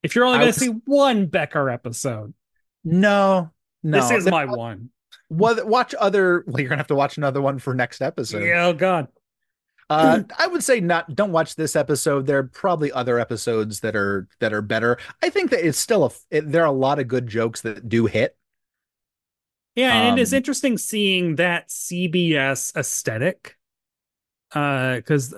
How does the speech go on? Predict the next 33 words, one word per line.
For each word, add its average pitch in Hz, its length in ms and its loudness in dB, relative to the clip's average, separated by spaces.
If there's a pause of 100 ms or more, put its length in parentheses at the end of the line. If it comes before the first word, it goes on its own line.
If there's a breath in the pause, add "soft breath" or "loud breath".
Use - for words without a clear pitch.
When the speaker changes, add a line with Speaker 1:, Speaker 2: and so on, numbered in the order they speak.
Speaker 1:
they 156 140 0
all, 165 360 -2 (280)
all 175 100 0
the 143 80 -4
networks 110 320 -8
had 120 100 -10
different 117 300 -12
aesthetics, - 480 -8
and 139 220 -8
I - 20 -12
think 131 260 -8
Becker 123 580 -4 (500)
feels, 175 340 2
this 180 160 0
feels 190 300 2
very 170 240 2
much 151 400 -4
like 147 340 -2
Everybody 135 320 -2
Loves 123 240 -4
Raymond, 120 460 -4
King 131 180 -10
of 123 80 -10
Queens, 120 420 -12 (440 soft breath)
that - 120 -12
same 143 300 -4
kind 127 160 -4
of 113 180 -4
Speaker 2:
Yeah. 117 60 -8
Speaker 1:
vibe. 113 240 -10 (320 loud breath)
I 175 160 0
will 214 220 2
say, 202 720 0